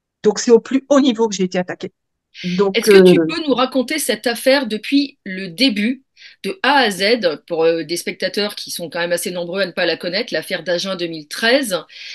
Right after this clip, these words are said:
Speaker 2: et évidemment, euh, pour expliquer qu'il y a quand même des gens, euh, des personnalités politiques impliquées, tu donneras certainement des noms, des noms d'emprunt.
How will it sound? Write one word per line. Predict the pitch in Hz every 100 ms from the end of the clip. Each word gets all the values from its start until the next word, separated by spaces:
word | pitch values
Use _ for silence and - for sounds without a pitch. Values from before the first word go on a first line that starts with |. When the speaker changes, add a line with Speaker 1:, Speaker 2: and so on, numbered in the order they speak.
| - -
Speaker 2:
et | 180
évidemment, | 190 196 196 196 220 240 254 220
euh, | 190 180 180 180 175 165
pour | - 165
expliquer | 170 - - - 220
qu'il | 220 170 165
y | 165
a |
quand | 165
même | 190 185
des | 175
gens, | 185 180 175
euh, | 160 156 156 -
des | 170 180
personnalités | 214 233 226 240
politiques | 226 233 226 - 226 - -
impliquées, | 196 190 202 - 240 254
tu | -
donneras | 185 185 185
certainement | 208 185 190 202 220
des | 190
noms, | 196 240 233
des | 175 190
noms | 233
d'emprunt. | 254 214 - 175